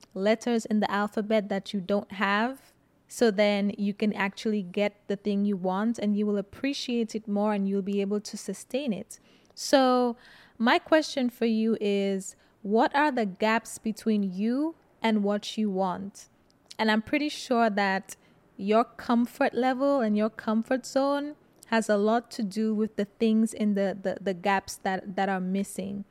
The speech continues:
So let me give you an example of something you might be praying for, but God isn't giving it to you yet because he's trying to help you fill in the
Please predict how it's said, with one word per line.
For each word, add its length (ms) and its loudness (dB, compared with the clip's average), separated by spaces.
So 180 0
let 120 0
me 120 -4
give 160 0
you 100 2
an 140 2
example 760 0
of 380 0
something 440 -4
you 80 -4
might 220 2
be 100 -2
praying 420 0
for, 420 0
but 460 0
God 220 4
isn't 340 0
giving 260 0
it 180 0
to 120 -6
you 140 0
yet 480 -2
because 320 -4
he's 260 -6
trying 640 0
to 320 -4
help 420 -4
you 100 0
fill 320 -2
in 220 4
the 120 0